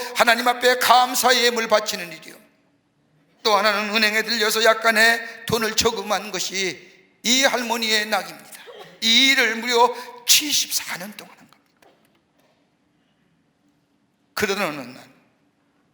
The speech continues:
이 할머니는 한 번도 빠지지 않던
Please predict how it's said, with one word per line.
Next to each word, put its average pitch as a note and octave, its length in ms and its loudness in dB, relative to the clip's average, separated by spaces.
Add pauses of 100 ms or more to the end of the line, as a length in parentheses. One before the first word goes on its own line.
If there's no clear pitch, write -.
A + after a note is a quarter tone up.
(580)
이 - 120 2
할머니는 G#3 500 0 (540)
한 C4 260 -6
번도 B3+ 320 0
빠지지 A3+ 460 0
않던 D#3+ 380 -8